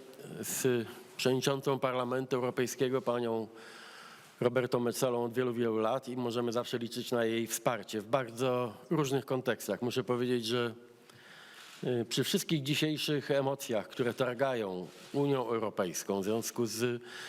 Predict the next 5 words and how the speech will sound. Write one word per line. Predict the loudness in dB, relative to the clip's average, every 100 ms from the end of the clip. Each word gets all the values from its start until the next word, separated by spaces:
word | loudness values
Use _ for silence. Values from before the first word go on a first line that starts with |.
| -4
Ukrainą, | -2 2 2 2 -2 -2 -2 -2 -4 -8 -14 -18 -2
liberalizacją | 2 2 2 0 0 -2 0 0
handlu, | 0 -2 0 -2 -4
protestami | -2 0 0 0 0 2
rolników, | 0 0 -2 -2 -2 -2 -6